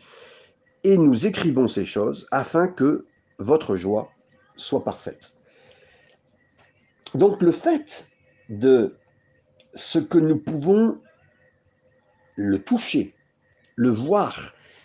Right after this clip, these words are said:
nous toucher, nous voir, parce que la communion avec Jésus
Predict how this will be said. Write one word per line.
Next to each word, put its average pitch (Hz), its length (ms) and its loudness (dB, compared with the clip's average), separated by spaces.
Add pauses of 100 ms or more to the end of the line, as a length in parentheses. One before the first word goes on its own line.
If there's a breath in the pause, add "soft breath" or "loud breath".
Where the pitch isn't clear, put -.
nous 170 280 4
toucher, 185 520 0 (840)
nous 127 220 4
voir, 202 640 -2 (180)
parce - 160 -12
que - 160 -2 (360 loud breath)
la - 120 -8
communion 160 400 2
avec 180 200 2
Jésus 165 580 -2